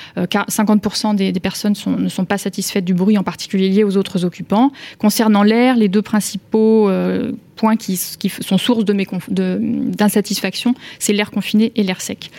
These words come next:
Et quand on demande à ces personnes, donc là, il y a, il y a un sous-échantillon de trois mille trois cent quatre-vingt-sept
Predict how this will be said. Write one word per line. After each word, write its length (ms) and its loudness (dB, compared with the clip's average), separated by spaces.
Et 40 -4
quand 240 0
on 20 6
demande 480 6
à 60 2
ces 160 -2
personnes, 420 2
donc 140 2
là, 60 0
il 40 -2
y 40 -2
a, 120 -4
il 80 -4
y 60 -2
a 40 -2
un 320 -2
sous-échantillon 720 2
de 80 4
trois 200 -2
mille 160 2
trois 140 -8
cent 120 -6
quatre-vingt-sept 720 -4